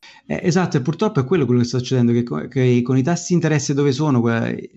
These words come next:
il, il mercato continua a crescere, però stai zombificando un pochino l'eco-, cioè, eh, l'economia, capito? Il, il capitale non è stato usato nel modo più efficiente.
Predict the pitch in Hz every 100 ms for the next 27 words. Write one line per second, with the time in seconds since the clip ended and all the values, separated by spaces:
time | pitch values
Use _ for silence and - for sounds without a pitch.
0 | - 135 120 120 117 120 123 120 160 139
1 | 120 120 135 131 117 110 - 127 135 -
2 | _ - - _ 143 143 135 120 127 120
3 | 123 127 151 120 120 113 127 123 120 120
4 | 113 113 110 117 120 120 - 120 120 120
5 | 120 117 120 117 107 107 107 117 120 113
6 | 117 113 117 117 117 120 127 123 127 147
7 | 127 120 123 127 123 120 120 120 117 113
8 | 110 110 117 120 117 117 - 107 104 101
9 | 101 107 -